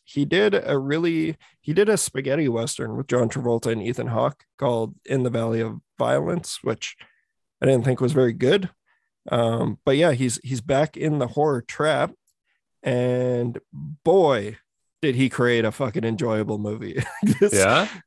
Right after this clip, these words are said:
Speaker 1: this movie is awesome. I loved it. Uh, me, Jason, and Lauren went to it, and we had a blast. This was one of the best theatrical experiences I've had in a really long time. Um, I have a thing about taking Jason to movies 'cause he tends to laugh at things that aren't funny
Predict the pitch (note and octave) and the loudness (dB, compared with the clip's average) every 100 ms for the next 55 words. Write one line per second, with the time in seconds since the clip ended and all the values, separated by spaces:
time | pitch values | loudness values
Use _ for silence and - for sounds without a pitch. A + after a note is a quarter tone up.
0 | - D#3+ D3+ D#3+ D#3+ D3+ C3+ B2+ B2+ B2+ | 2 6 6 6 6 6 4 4 2 2
1 | E3 C#3 - C#3+ C#3 C3 C3+ C#3+ G#2+ A#2 | -2 -4 0 4 6 4 2 0 -2 -2
2 | B2 A#2 A#2 A2+ B2+ C3 B2+ D3 A#2+ C#3 | 0 2 0 0 2 2 0 -2 -4 -2
3 | A#2 G#2+ A2 C3 A2+ G#2+ A2+ A2 A2 B2+ | -4 -2 -2 -2 -4 -4 -6 -6 -6 -4
4 | A2 A2 A2+ C3+ C3+ G#2+ A#2 B2 A2 - | -4 -2 -2 0 0 -2 -4 -4 -4 -4
5 | D3+ E3 D#3+ F3 E3+ C#3+ B2+ B2+ D3+ C#3 | -4 -2 0 2 2 0 -2 -2 -4 -4
6 | B2+ - C3 B2+ - B2+ A#2+ C#3 B2 A2+ | -6 -6 -6 -4 -4 -2 -2 -2 -4 -4
7 | F3 A#2+ A2 A2 A2+ A2+ A2 A2 G#2 - | -2 -2 -2 -2 -2 -2 0 0 0 -2
8 | A#2+ A2 A2 - - _ _ - A#2+ A#2 | -4 -6 -8 -16 -20 _ _ 0 2 2
9 | A2+ - B2 D3 E3+ - D3 D3 C3 B2 | 0 0 2 2 2 0 0 2 0 0
10 | C3+ C3+ C3 B2+ B2 C3+ C3 A#2+ A#2 B2+ | -2 -2 -2 -2 -2 -2 -2 -2 0 0
11 | B2+ - - B2 C#3 B2 A#2 - C3+ B2+ | -2 -6 -6 -4 0 0 0 0 0 0
12 | A2+ B2+ A#2 A2+ - - B2 C#3 B2+ B2+ | 0 -4 -4 -4 -4 -6 -4 -2 0 0
13 | B2 A2+ A2 - B2 C#3+ E3+ | 0 0 -4 -2 0 2 0